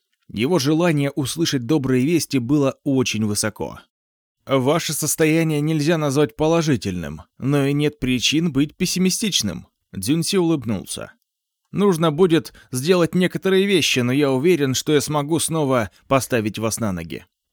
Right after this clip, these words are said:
«Прекрасно!» Дзюньвуй не смог больше сдерживаться, и на его лице появилась счастливая улыбка. Но было и недоверие.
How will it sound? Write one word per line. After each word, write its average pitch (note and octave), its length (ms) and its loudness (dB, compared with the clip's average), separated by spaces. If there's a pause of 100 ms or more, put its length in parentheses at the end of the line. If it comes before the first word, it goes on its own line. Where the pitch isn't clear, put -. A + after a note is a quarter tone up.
(360)
«Прекрасно!» B2 840 2 (640)
Дзюньвуй A2+ 720 -2 (240)
не F#3+ 120 0
смог E3+ 360 0
больше D3 360 2
сдерживаться, A#2 640 -2
и A2+ 40 -2
на A2+ 100 -2
его B2+ 180 -2
лице A2+ 280 -2
появилась B2+ 480 0
счастливая A#2+ 580 -2
улыбка. A#2 560 -6 (560)
Но G2+ 200 -2
было B2+ 360 0
и C3+ 140 0
недоверие. G#2+ 800 -2